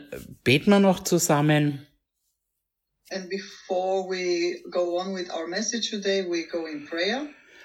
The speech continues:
Speaker 1: Papa Gott, wir, wir danken dir so sehr für diesen Tag.
Speaker 2: Father God, we thank you so much for this day.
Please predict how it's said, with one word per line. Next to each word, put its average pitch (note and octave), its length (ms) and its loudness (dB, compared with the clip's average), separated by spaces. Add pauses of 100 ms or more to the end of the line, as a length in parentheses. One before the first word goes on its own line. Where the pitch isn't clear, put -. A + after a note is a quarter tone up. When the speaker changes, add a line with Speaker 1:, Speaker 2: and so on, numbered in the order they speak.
(140)
Speaker 1:
Papa E3+ 260 8
Gott, C3+ 480 4
wir, A2+ 420 4
wir B2+ 220 4
danken D#3 640 6
dir D3+ 460 8
so D3 320 4
sehr D3 400 8
für C#3 180 2
diesen A#2+ 680 0 (600)
Tag. F3+ 640 4 (1600)
Speaker 2:
Father G#3 380 -4
God, G3 380 -2
we E3+ 140 -8 (140)
thank A#3 400 -2
you A3+ 360 -6
so - 480 -6
much G3 380 -6
for E3 240 -8
this D#3+ 220 -12
day. F3+ 320 -4